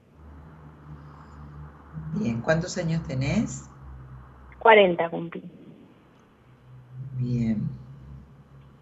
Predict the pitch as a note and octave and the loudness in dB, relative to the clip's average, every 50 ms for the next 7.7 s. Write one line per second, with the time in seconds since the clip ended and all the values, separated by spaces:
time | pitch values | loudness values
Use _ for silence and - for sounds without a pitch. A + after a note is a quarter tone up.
0 | - - - - - - - - - - - - - - - - - - - - | -20 -20 -20 -20 -20 -20 -20 -20 -20 -20 -20 -20 -20 -20 -20 -20 -20 -18 -8 -4
1 | - G#2+ G2+ - - - - - - - - - - - - - - - - - | -2 -2 0 0 -2 -2 -4 -8 -12 -16 -20 -20 -20 -20 -20 -20 -20 -20 -20 -20
2 | - - - - D#3 D3+ D3 D3 D3 C#3+ - - D#3+ D#3 D#3+ D#3+ - A3+ A3+ A3 | -20 -4 0 4 4 4 4 4 4 2 4 4 4 4 4 4 4 4 4 4
3 | G3 E3 D#3+ D#3 D#3+ D#3+ - - - - - - - _ - - _ _ _ _ | 4 4 4 4 2 0 -4 -8 -14 -18 -20 -20 -20 _ -20 -20 _ _ _ _
4 | _ _ _ _ _ _ _ _ _ _ - - - - - - - - - _ | _ _ _ _ _ _ _ _ _ _ -20 -20 -18 -18 -18 -18 -20 -20 -8 _
5 | - - G#3 F#3+ F#3+ F#3+ F#3+ F#3 F#3 G3 G3 G3+ G3+ G3+ - - G#3+ G#3+ G#3+ G3+ | 8 10 10 12 10 8 6 6 4 4 4 4 4 6 8 8 10 10 10 8
6 | G3 G3 F#3+ F#3+ - F#3+ - G#3+ G#3 G#3 G#3 G#3 G#3 G#3 G3+ G#3+ G#3+ G#3+ A3+ A#3 | 8 6 4 2 -2 -2 2 4 4 6 6 6 6 4 4 4 4 4 4 4
7 | A#3+ A#3 G#3+ G3 F3+ - - D#3+ E3 D#3+ - - - - | 2 2 2 2 2 2 2 2 2 0 -2 -6 -10 -10